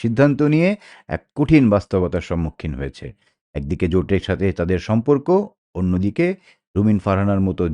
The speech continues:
জনপ্রিয় এবং তরুণ নেতৃত্ব। শেষ পর্যন্ত আসলে ব্রাহ্মণবাড়িয়া দুই আসনে কী হতে চলেছে, সেটি হয়তো খুব শীঘ্রই খোলাসা হবে।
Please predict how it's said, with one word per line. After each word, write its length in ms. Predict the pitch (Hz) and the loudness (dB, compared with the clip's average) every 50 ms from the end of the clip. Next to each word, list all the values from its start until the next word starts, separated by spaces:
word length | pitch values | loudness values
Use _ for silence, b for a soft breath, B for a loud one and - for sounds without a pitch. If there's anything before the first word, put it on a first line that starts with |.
| 73 - - | -4 -2 0
জনপ্রিয় 640 | 98 104 120 123 117 - _ - 143 147 156 170 190 220 214 208 - _ - | 2 4 4 4 2 0 _ 0 4 4 6 6 6 4 2 -2 -8 _ -8
এবং 200 | 85 85 90 87 82 - - - | -6 -4 -2 -2 -2 -4 -4 0
তরুণ 260 | 160 170 160 147 120 101 90 | 2 4 4 4 4 4 4
নেতৃত্ব। 440 | 80 73 - - 71 71 - _ - 67 57 - _ _ _ _ _ _ _ _ _ _ _ _ _ _ _ _ _ _ _ _ _ _ _ _ _ _ - | 2 0 -4 -8 -8 -8 -8 _ -8 -8 -8 -10 _ _ _ _ _ _ _ _ _ _ _ _ _ _ _ _ _ _ _ _ _ _ _ _ _ _ 0
শেষ 100 | 170 170 170 - | 2 2 2 2
পর্যন্ত 320 | 175 160 156 170 165 147 147 | 2 2 2 2 2 4 4
আসলে 360 | 135 135 - 147 147 151 170 185 202 208 - 92 | 4 4 4 2 2 2 2 2 0 -2 -2 0
ব্রাহ্মণবাড়িয়া 560 | 95 92 101 104 104 101 104 104 104 104 101 92 | 2 2 4 4 4 6 6 6 6 6 6 6
দুই 160 | 92 101 101 98 | 6 4 4 4
আসনে 240 | - - 127 139 143 135 131 | 2 2 0 0 0 0 2
কী 80 | 123 120 | 2 2
হতে 200 | 113 117 104 110 | 4 2 2 0
চলেছে, 380 | - 117 110 113 110 - - 170 175 | 0 2 2 0 0 0 0 -2 0
সেটি 280 | 175 - 113 98 - 104 95 | 0 -2 -2 0 2 2 2
হয়তো 220 | 98 95 - - 170 170 - | 2 2 2 0 0 0 -2
খুব 120 | - 110 - - | -6 -10 -10 -6
শীঘ্রই 420 | - 110 95 80 80 95 117 156 190 220 b b b b b b | -4 -2 -2 -2 0 0 0 0 0 -2 b b b b b b
খোলাসা 380 | _ - 98 90 80 - - 73 64 | _ 2 2 2 2 2 -2 -4 -4
হবে। 180 | 73 67 67 | -4 -6 -6